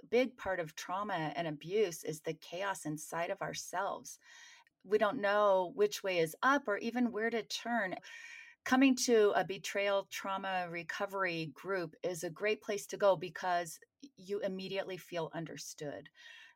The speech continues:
You don't have to say a whole lot. There's not a whole lot of explanation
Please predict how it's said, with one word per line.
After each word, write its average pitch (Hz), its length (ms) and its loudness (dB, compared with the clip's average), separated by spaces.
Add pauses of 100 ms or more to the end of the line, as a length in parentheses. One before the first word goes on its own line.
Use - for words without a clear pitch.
You 190 100 -8
don't 202 120 0
have 180 140 -8
to 185 60 -10
say 175 280 -6
a 175 80 -2
whole 165 180 -8
lot. 151 260 -8
There's - 200 -6
not 202 120 4
a 196 40 2
whole 208 160 -4
lot 196 180 4
of 175 80 -6
explanation 160 1080 -4